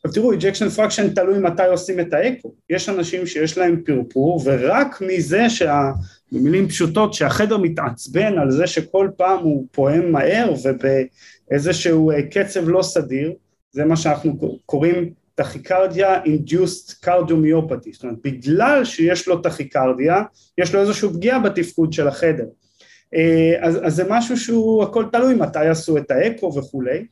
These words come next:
והיום התרופה ה-, המובילה בהקשר הזה הוא מ-, היא מטופרולול, שהוא בעצם, אה, לא קלציום צ'אנל בלוקר, אלא חוסם בטא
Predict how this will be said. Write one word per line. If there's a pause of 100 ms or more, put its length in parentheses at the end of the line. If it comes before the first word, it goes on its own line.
(340)
והיום
התרופה (320)
ה-,
המובילה
בהקשר
הזה
הוא
מ-,
היא
מטופרולול, (180)
שהוא
בעצם,
אה,
לא
קלציום
צ'אנל
בלוקר,
אלא (160)
חוסם
בטא